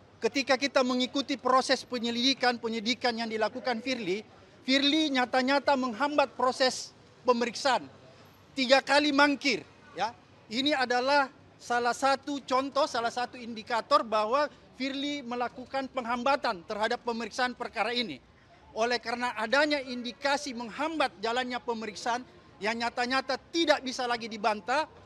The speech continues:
maka sudah cukup bukti dan alasan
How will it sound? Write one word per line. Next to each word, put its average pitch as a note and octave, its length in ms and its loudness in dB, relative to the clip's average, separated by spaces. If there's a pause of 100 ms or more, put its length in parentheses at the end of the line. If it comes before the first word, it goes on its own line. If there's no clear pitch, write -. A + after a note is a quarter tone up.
(220)
maka A#3 320 -4
sudah A#3+ 400 -2
cukup D#4+ 400 0
bukti C4+ 480 -6
dan A3 240 -4 (160)
alasan A#3+ 560 2